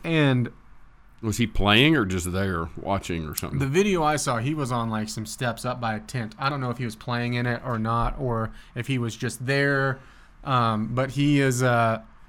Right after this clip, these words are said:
Speaker 1: you know, he, he's been one to know, you know, we know that we'll dress outlandishly,
Speaker 2: Mm-hmm.
Speaker 1: or maybe not quite, let's say the styles that I could pull off.
Speaker 2: <laughs>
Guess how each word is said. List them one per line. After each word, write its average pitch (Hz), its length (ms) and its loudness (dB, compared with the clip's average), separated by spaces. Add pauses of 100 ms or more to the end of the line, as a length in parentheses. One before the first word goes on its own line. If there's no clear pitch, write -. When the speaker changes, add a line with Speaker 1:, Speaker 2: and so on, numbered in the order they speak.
(360)
Speaker 1:
you 175 100 2
know, 185 140 4
he, 185 300 2
he's 190 360 -2
been 190 300 -2
one 185 320 0
to 190 180 -4
know, 170 380 -2
you 170 200 -6
know, 160 80 -2
we 160 140 -4
know 160 180 -2
that 147 140 -4 (320)
we'll 139 160 -4
dress 139 460 -2
outlandishly, 156 800 -6
Speaker 2:
Mm-hmm. 90 380 -8 (140)
Speaker 1:
or 135 120 -6
maybe 147 260 -2
not 147 280 -2
quite, 147 300 -4
let's 151 140 -6
say 170 140 -4
the 131 80 -4
styles 135 560 -2
that 117 100 -2
I 120 140 -2
could 127 160 -6
pull 135 200 -4
off. 143 320 -2
Speaker 2:
<laughs> - 280 -10